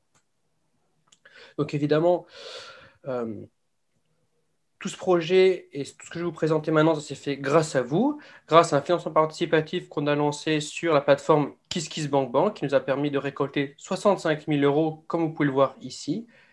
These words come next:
et à laquelle ont contribué cinq cent trente-huit personnes.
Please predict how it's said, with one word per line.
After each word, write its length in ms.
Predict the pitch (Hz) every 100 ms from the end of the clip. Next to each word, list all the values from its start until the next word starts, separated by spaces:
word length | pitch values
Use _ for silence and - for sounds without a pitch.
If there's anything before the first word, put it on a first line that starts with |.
| _
et 340 | - 175 180 - _ _ _ -
à 100 | 151
laquelle 400 | 139 139 170 151
ont 80 | 151
contribué 720 | 147 - - 123 123 156 196
cinq 200 | - 160
cent 140 | 185
trente-huit 340 | 170 160 156 151
personnes. 360 | 151 - -